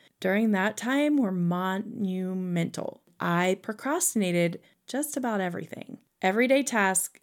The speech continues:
just didn't happen easily. Thankfully, I have a husband that was patient and held my hand through that time, but I also got help. I ended up visiting a therapist, and then ultimately, once I was out of therapy,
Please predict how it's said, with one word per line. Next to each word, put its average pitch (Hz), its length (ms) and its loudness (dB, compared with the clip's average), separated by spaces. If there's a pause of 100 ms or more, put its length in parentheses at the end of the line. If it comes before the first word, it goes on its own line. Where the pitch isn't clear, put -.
(140)
just 180 360 0
didn't 180 240 2
happen 170 400 0
easily. - 520 -6 (200)
Thankfully, 277 680 2
I - 100 0
have 214 180 2
a 208 40 2
husband 202 460 2
that 202 120 0
was - 140 -4
patient 226 560 -2
and 185 100 -4
held 175 200 -4
my 170 100 -2
hand 185 640 -4 (100)
through 180 180 -4
that 175 220 -6
time, 175 520 -2 (280)
but 208 160 0
I 220 220 -2
also 247 360 2
got 220 260 -2
help. - 500 -6 (440)
I 185 240 -4
ended 190 300 -2
up 269 240 2
visiting 208 460 0
a 277 80 0
therapist, 175 720 -2 (100)
and 208 220 2
then 247 320 2 (240)
ultimately, 247 760 0
once 180 640 -2
I 180 160 0
was 190 160 0
out 180 140 0
of 175 80 -6
therapy, 175 560 -2